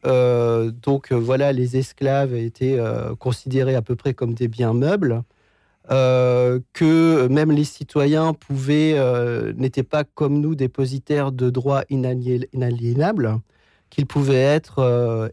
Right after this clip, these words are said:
exilés, ostracisés, proscrits, euh, au moindre, euh, au moindre retournement de, euh, conjoncture politique. Euh, voilà, c'était un univers qui était extraordinairement, euh,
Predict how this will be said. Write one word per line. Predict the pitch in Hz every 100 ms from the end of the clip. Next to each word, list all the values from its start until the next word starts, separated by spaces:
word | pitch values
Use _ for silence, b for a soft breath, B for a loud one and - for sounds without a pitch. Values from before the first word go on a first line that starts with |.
| -
exilés, | 143 127 135 139 151 151
ostracisés, | 143 - 143 135 - 143 131 135 135 147 147
proscrits, | 127 - 143 - - - 156 156 156 165 139
euh, | 123 120
au | - 131
moindre, | 135 143 143 123 120 120 127 123 b b b -
euh, | 60 62 64 58 58 113
au | 135
moindre | 143 135
retournement | 143 139 139 135 139 147
de, | 131
euh, | 120 123 120 117 - - - - - -
conjoncture | 120 120 117 127
politique. | - 139 139 - 214 214 - b b b b _ -
Euh, | 135 131 123
voilà, | 160 202
c'était | - - 139 139
un | 139
univers | 143 139 151 165 -
qui | 131
était | 123 - 151
extraordinairement, | 135 - 135 127 131 127 131 147 156 127
euh, | 120